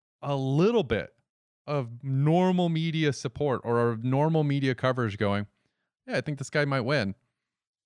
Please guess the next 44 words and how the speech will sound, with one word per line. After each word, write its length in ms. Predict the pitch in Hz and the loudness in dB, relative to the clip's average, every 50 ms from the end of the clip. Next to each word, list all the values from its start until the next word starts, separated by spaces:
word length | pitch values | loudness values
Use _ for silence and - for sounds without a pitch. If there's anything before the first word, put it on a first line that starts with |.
| _ _ _ | _ _ _
That 340 | 156 175 240 294 285 - - | 0 2 2 2 0 0 0
is 180 | 135 135 - | -2 -2 -2
huge, 580 | - - 254 294 277 180 131 117 113 110 - - - | -2 0 2 2 4 2 2 0 -2 -4 -8 -8 -6
especially 500 | 151 - - 233 269 269 - - 202 180 | -8 -4 0 0 0 0 0 0 0 2
when 200 | 160 160 151 135 | 2 2 2 2
there's 220 | 131 143 143 143 | 0 0 0 -2
a 40 | 151 | -4
huge 360 | 151 - 240 254 220 - - | -4 -2 -2 -4 -4 -4 -4
chunk 240 | - 247 226 190 - | -2 -2 0 0 0
of 80 | 160 135 | 0 0
voters, 640 | 147 190 214 202 147 123 113 110 110 - - - - _ _ _ _ _ _ | 2 2 2 2 2 2 0 0 -2 -4 -8 -14 -20 _ _ _ _ _ _
uh, 100 | 135 127 | -6 -4
the 280 | 120 127 123 123 120 117 | 0 0 0 0 0 -2
sort 200 | - - 151 123 | -2 -2 -2 -2
of 60 | 117 | -2
centrists 720 | - - 240 220 - - 226 208 202 190 - - - - - - | -2 -2 -2 -2 -2 0 0 0 0 0 -2 -6 -10 -12 -8 -4
or 260 | 127 120 117 117 117 - | -2 0 0 0 0 2
older 200 | 190 208 190 185 | 0 2 2 2
voters 300 | 165 175 175 160 147 - | 2 2 2 2 0 -2
who 80 | - 127 | 0 0
go, 180 | 123 117 - - | 0 0 0 0
"I 80 | 151 196 | 0 0
just 220 | 220 269 - - | 0 0 -2 -2
want 260 | 233 220 202 160 - 135 | 0 0 0 -2 -2 -2
whatever 300 | 151 147 151 135 135 123 | -2 -2 0 0 -2 -4
dude's 260 | 117 123 123 110 - | -2 -4 -4 -4 -4
gonna 180 | - 117 98 | -4 -4 -4
win," 360 | 90 87 85 80 62 - 123 - _ _ - | -4 -4 -6 -8 -8 -10 -14 -18 _ _ -4
right? 340 | 110 110 113 113 101 - - | -2 -2 -2 -2 -4 -6 -4
That's 280 | - 165 202 - - - | -2 -2 -2 -2 -2 -2
like 200 | 156 139 131 - | -2 -2 0 -2
half 360 | 110 - 156 165 170 135 - | -2 0 2 2 2 0 0
of 80 | 156 131 | -2 -2
the 80 | 127 | 0
Biden 320 | 117 123 120 123 120 113 104 | 0 2 2 2 0 -2 -4
support 280 | - 107 - 110 101 | -6 -8 -6 -6 -6
is 80 | 95 82 | -6 -8
like, 120 | 82 80 | -12 -8
"I 140 | - 123 131 | -4 -4 -4
just 160 | 117 117 - | -2 -4 -6
think 100 | 117 104 | -8 -10
he's 140 | - 87 - | -10 -12 -12
gonna 160 | - 87 80 | -12 -12 -12
win." 260 | 65 62 64 - 143 | -12 -12 -14 -16 -16